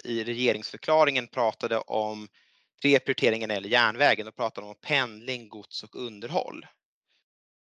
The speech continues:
Sen får vi se, varje regering får ju sätta sin egen prägel i de här direktiven till Trafikverket. Det kan till exempel vara att man ska prioritera,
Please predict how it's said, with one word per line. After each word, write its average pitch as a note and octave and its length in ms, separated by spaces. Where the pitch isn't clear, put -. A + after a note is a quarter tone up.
Sen C#3+ 140
får G3+ 160
vi G#3+ 120
se, G#3 340
varje D#3+ 380
regering D3+ 320
får - 120
ju C#3 40
sätta - 240
sin D3+ 120
egen B2 200
prägel D#3+ 520
i F3+ 40
de C#3 120
här A2+ 100
direktiven F#3+ 720
till - 100
Trafikverket. - 720
Det - 60
kan B2 140
till - 60
exempel A2 320
vara G#2+ 100
att - 100
man G#2 120
ska - 180
prioritera, G2+ 920